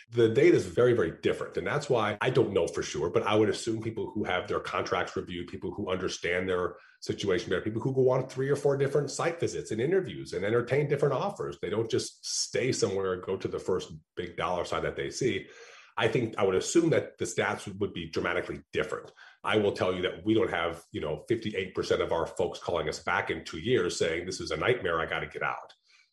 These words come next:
Um, you know, and we have some and a handful, but, you know, it doesn't seem to be as much of a surprise to them as to someone who calls us and says, "I didn't have you look at my first contract and it's a nightmare." And so to that end, um,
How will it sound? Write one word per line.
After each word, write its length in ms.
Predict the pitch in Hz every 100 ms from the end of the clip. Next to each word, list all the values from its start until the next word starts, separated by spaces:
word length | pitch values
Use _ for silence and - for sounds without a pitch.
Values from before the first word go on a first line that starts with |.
| -
Um, 380 | 85 80 78 78
you 140 | 95 82
know, 320 | 76 73 76 87
and 180 | 85
we 60 | 143
have 160 | 208 -
some 600 | - 196 202 127 180 -
and 140 | 135 123
a 40 | 180
handful, 520 | 233 - 90 127 -
but, 340 | 113 104 101 -
you 100 | 107
know, 120 | 92
it 180 | 95 98
doesn't 240 | 104 107
seem 240 | - 95 95
to 80 | 95
be 120 | 92
as 140 | 87
much 160 | 90 82
of 80 | 78
a 20 | 78
surprise 380 | - 78 104 110
to 100 | 143
them 260 | 143 175 - - - 107
as 180 | 104 113
to 100 | 92
someone 240 | 98 98
who 120 | 95
calls 300 | - 107 101
us 100 | 87
and 100 | 90
says, 240 | - 85 85 - -
"I 80 | 101
didn't 220 | - 90
have 160 | 82 87
you 80 | 95
look 160 | -
at 20 | 87
my 140 | 82
first 280 | - 98 -
contract 540 | 95 107 - 113 - 95
and 100 | 85
it's 160 | -
a 80 | 76
nightmare." 500 | 71 71 - 67 - _ - - _ 98
And 120 | 90
so 120 | 98
to 160 | 87 95
that 260 | 135 147
end, 320 | 90 87 104 -
um, 200 | 90